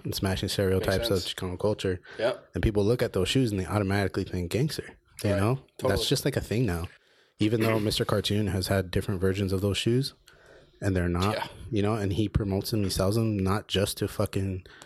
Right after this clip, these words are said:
Speaker 1: you know, Chicanos. He, everyone, everyone can wear those shoes.
Speaker 2: Right.
Speaker 1: But I, that's something I wanted to be like,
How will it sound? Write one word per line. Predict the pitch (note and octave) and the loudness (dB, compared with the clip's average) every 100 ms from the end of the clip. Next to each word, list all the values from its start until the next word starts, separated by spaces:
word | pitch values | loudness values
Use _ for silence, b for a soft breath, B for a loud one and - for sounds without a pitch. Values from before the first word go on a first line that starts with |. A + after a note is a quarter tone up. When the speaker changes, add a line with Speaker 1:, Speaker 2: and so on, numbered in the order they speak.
| B B B B - - | B B B B -10 -4
Speaker 1:
you | F#2+ | 0
know, | F#2+ A2 | 2 0
Chicanos. | A2+ - A2 A2 F#2 - | -2 -2 0 2 -2 -2
He, | G#2+ G2 G2+ - - | 0 0 -2 -8 -2
everyone, | A#2+ A2 F2+ F#2+ | 0 0 -2 -2
everyone | G#2 B2 B2 | 0 2 0
can | A#2 G#2+ | 0 0
wear | A2 | 2
those | G#2 F#2+ | 2 0
shoes. | - G#2+ F2+ - | 2 2 0 -4
Speaker 2:
Right. | G2+ F#2+ - _ B B B B B B - | -6 -6 -8 _ B B B B B B 0
Speaker 1:
But | G#2 F#2 | 0 2
I, | A2+ | 0
that's | G2 G2+ F#2+ | 0 -2 -2
something | - G2 G#2 | 0 0 2
I | G2 | 2
wanted | G2 F#2+ | 2 0
to | F#2 | -2
be | F#2+ | 0
like, | F2+ F2+ - | 0 -2 -6